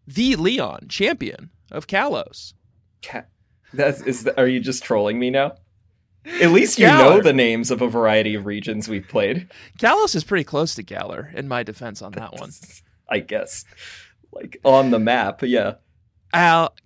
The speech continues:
Speaker 1: Galar,
Speaker 2: They
Speaker 1: Kalos. Come on.
Speaker 2: I mean, they would have, well,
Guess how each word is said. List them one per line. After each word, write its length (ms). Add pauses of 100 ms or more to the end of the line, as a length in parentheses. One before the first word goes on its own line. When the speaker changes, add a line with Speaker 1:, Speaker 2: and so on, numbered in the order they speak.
Speaker 1:
Galar, 920
Speaker 2:
They 100
Speaker 1:
Kalos. 1120
Come 200
on. 340 (320)
Speaker 2:
I 60
mean, 180
they 160
would 120
have, 280
well, 140